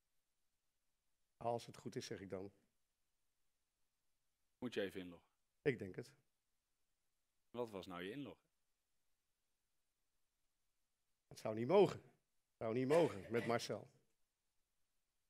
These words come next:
Speaker 1: Eh, even kijken. Want hier was ik al Marcel.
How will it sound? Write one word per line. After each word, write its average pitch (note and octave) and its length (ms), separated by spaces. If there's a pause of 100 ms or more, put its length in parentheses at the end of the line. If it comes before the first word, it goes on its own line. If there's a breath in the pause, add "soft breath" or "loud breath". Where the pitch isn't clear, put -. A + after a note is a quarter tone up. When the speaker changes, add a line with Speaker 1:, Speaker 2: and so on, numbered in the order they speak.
(420)
Speaker 1:
Eh, D#3 720 (1400)
even D3 360
kijken. - 300 (2250)
Want A2+ 140
hier C#3+ 160
was A#2 160
ik A2+ 60
al B2 100
Marcel. D#3+ 340